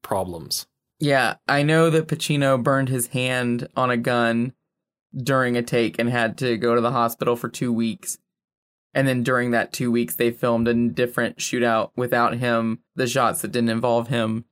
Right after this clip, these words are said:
Speaker 2: and two other people were injured.
Speaker 1: <laughs> Oh my God.
Speaker 2: Um, <laughs> so that sounds like hell. Um, you know,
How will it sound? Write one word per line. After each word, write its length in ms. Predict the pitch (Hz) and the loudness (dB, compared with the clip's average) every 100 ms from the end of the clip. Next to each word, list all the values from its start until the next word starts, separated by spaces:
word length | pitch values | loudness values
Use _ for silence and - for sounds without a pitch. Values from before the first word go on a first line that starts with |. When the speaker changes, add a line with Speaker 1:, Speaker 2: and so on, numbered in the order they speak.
| _ _ - | _ _ -4
Speaker 2:
and 160 | 151 - | -2 0
two 200 | 143 131 | 0 0
other 140 | 117 | 0
people 200 | 127 123 | -2 -2
were 140 | 117 | -2
injured. 420 | 120 127 120 139 - | -2 -2 0 -2 -4
Speaker 1:
<laughs> 40 | _ - - _ _ - | _ -20 -20 _ _ -4
Oh 140 | - | 0
my 120 | 247 - | 0 0
God. 140 | - - | -4 0
Speaker 2:
Um, 220 | 151 151 | 4 4
<laughs> 160 | 143 - 202 165 214 202 - 170 185 480 190 - | 2 2 2 4 4 2 4 2 4 4 2 2
so 160 | - 151 | 2 4
that 220 | 160 160 | 4 2
sounds 420 | 160 143 127 - | 2 2 0 -2
like 240 | 139 123 123 | 0 0 2
hell. 320 | 123 120 120 - - - - - - - | 2 2 0 -6 -20 -20 -20 -20 -10 2
Um, 600 | 143 139 135 127 123 120 _ - | 4 6 6 4 -2 -8 _ -2
you 200 | 170 339 | 2 4
know, 300 | 349 233 | 4 2